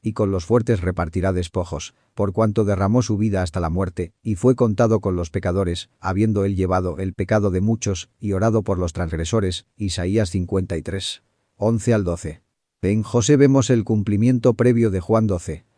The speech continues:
veinticuatro, donde Jesús se compara con el grano de trigo que cae en la tierra y debe morir para poder llevar mucho fruto.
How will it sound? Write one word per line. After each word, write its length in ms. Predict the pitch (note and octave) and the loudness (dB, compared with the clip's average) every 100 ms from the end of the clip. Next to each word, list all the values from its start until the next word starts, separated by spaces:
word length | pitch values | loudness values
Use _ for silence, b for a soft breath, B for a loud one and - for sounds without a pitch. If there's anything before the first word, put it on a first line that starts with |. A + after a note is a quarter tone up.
| _ _ | _ _
veinticuatro, 840 | G#2 G#2+ G2 G2 B2+ C3 B2+ B2+ | 0 0 2 2 4 4 4 2
donde 340 | A#2+ A2 G2+ G2 | 2 -2 0 0
Jesús 360 | G#2 - C3 | -2 0 0
se 80 | B2 | 0
compara 440 | A#2 G2+ G#2 A#2+ A2+ | 2 2 2 2 2
con 180 | G2+ | 0
el 100 | F2 | 0
grano 240 | F2+ A2+ G#2+ | 0 2 2
de 140 | F#2 | 0
trigo 320 | A2+ A2+ F#2+ | 0 0 0
que 160 | F#2 F#2+ | -2 0
cae 180 | B2 A#2+ | 4 4
en 80 | G2 | 2
la 140 | E2+ | 0
tierra 340 | A2+ A#2 G#2 | 0 2 2
y 60 | F#2+ | 2
debe 240 | G2 G#2 | 0 0
morir 320 | G2 F#2+ F#2+ F2+ | 0 0 -2 -2
para 180 | G2 | -2
poder 300 | F#2 F#2 A#2 | 0 0 2
llevar 300 | A2 G#2 G#2+ | 2 2 2
mucho 320 | G2+ G#2 - F#2+ | 2 0 -2 -4
fruto. 420 | F2+ D#2+ D#2+ | -6 -8 -12